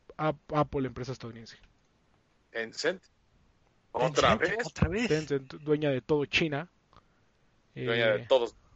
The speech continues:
Speaker 1: dueña de todos. Entonces, o sea, sí, a mí se, a, a mí sí se me hace una, una estupidez.
Speaker 2: Lo es. Lo es porque, eh, o sea, al final terminó perjudicando incluso al mismo consumidor de,
Speaker 1: Sí, claro.
Speaker 2: de, o sea,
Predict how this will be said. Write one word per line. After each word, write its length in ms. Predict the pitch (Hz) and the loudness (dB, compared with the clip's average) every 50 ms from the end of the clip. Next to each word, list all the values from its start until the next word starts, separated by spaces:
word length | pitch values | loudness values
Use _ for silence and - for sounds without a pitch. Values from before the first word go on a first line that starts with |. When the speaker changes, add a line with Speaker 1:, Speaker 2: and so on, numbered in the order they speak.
| _ _ _ _ _ _ - - | _ _ _ _ _ _ -12 -4
Speaker 1:
dueña 220 | 151 156 156 151 135 | -2 -2 0 0 -2
de 80 | 123 | -2
todos. 340 | - - 147 135 135 - _ - - _ _ _ - - _ _ _ _ | -2 -2 -4 -4 -4 -8 _ -20 -20 _ _ _ -20 -20 _ _ _ _
Entonces, 320 | 190 185 180 185 - - _ - - - _ _ - - - | -12 -12 -12 -16 -18 -20 _ -20 -20 -20 _ _ -12 -8 -6
o 60 | 147 | -4
sea, 80 | 143 | -4
sí, 160 | 147 - 175 175 | -2 0 0 0
a 80 | 190 | 0
mí 140 | 190 196 196 | -2 -6 -10
se, 140 | - 214 220 - | -10 -12 -10 -6
a, 240 | 190 180 - 208 | -6 -4 -2 0
a 40 | 202 | 0
mí 120 | 202 214 190 | 0 0 -2
sí 100 | 214 208 | -2 -2
se 120 | 202 190 | -2 -2
me 80 | 170 165 | -2 -2
hace 80 | 165 | -4
una, 240 | 170 165 160 160 160 | -4 -6 -6 -8 -8
una 240 | 160 160 165 156 151 | -10 -10 -8 -8 -8
estupidez. 460 | 147 - - - - - - - - _ _ _ _ _ _ _ _ _ _ _ _ _ _ _ _ _ _ _ _ _ _ _ _ _ _ _ _ _ _ _ _ _ _ | -8 -10 -14 -16 -16 -18 -18 -20 -20 _ _ _ _ _ _ _ _ _ _ _ _ _ _ _ _ _ _ _ _ _ _ _ _ _ _ _ _ _ _ _ _ _ _
Speaker 2:
Lo 160 | 113 127 185 | 0 2 2
es. 260 | 226 202 127 - - _ _ _ _ _ _ _ _ _ _ _ | 4 2 0 -4 -8 _ _ _ _ _ _ _ _ _ _ _
Lo 140 | - 208 254 | 2 4 4
es 100 | 285 277 | 4 2
porque, 280 | - 202 - - 165 160 | 0 0 4 6 6 6
eh, 280 | 131 139 - - 156 151 | 6 4 2 0 0 0
o 60 | 151 | 2
sea, 180 | 156 175 160 | 4 4 6
al 80 | 151 151 | 4 4
final 380 | - - 156 165 170 175 175 175 _ _ _ _ _ _ _ _ | 0 -4 -6 -4 -4 -4 -6 -10 _ _ _ _ _ _ _ _
terminó 360 | - 143 135 135 139 147 160 156 | -4 -2 -2 -2 0 -2 0 0
perjudicando 600 | 180 170 165 160 139 131 - 143 139 139 139 139 | 0 -2 0 0 -2 2 4 4 4 4 2 -2
incluso 360 | 135 131 - 139 139 - 139 | -6 -2 -2 -2 0 0 0
al 80 | 131 | -2
mismo 240 | 131 131 - 139 135 | -2 -4 -6 -6 -6
consumidor 640 | - 131 120 117 - 123 113 113 107 113 113 123 - - _ _ _ _ _ _ _ _ _ _ _ - | -6 -6 -6 -6 -6 -6 -4 2 4 6 6 6 4 -2 _ _ _ _ _ _ _ _ _ _ _ 0
de, 80 | 117 | 2
Speaker 1:
Sí, 100 | 120 117 | 4 6
claro. 200 | 113 - - 113 110 110 110 110 107 107 107 107 107 104 - _ _ _ _ _ _ _ _ _ _ - | 8 8 8 8 8 6 6 6 6 6 6 4 4 0 -2 _ _ _ _ _ _ _ _ _ _ 2
Speaker 2:
de, 240 | 123 117 117 110 | 4 4 6 6
o 40 | 120 117 | 4 6
sea, 120 | - 135 | 6 6